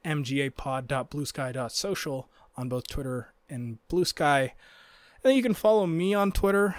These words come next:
I'm at Lan Tweets, uh, though I prefer if Twitter just died. <laughs> Uh,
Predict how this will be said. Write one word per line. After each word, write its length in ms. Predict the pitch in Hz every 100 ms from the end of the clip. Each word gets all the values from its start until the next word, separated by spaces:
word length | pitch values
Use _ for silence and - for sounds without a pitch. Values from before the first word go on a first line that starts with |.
| - -
I'm 180 | 131 143
at 380 | 147 151 - - -
Lan 420 | 139 139 143 147 135
Tweets, 680 | - 139 208 - - - - _
uh, 520 | 120 120 117 113 113 110 -
though 200 | 139 127
I 60 |
prefer 720 | 123 - 127 - 151 143 135 123 _ -
if 160 | 135
Twitter 280 | - 139 127
just 280 | 117 107 -
died. 420 | 131 117 113 - - - - - - - - -
<laughs> 260 | - - 147 135 120 107 - - - -
Uh, 360 | 165 147 131